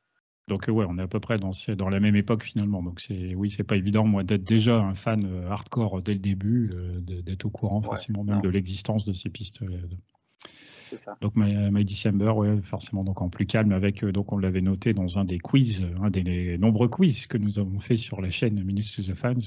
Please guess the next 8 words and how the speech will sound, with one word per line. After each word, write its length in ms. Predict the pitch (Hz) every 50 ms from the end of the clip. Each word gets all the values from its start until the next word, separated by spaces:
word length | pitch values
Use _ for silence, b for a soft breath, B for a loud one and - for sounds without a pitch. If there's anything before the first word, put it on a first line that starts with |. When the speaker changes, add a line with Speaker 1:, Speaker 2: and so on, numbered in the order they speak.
| 95
Speaker 1:
où 220 | 92 92 92 90 92
donc 160 | 92 107 110
My 140 | - 98 98
December 420 | 95 101 - - 107 101 101 104 98 95
version 260 | 101 95 - - 110
Réanimation 600 | 101 98 95 95 92 87 - - - 135 127 107
était 240 | 98 - - 113 110 -
avant 480 | - 120 117 113 123 120 117 107 - -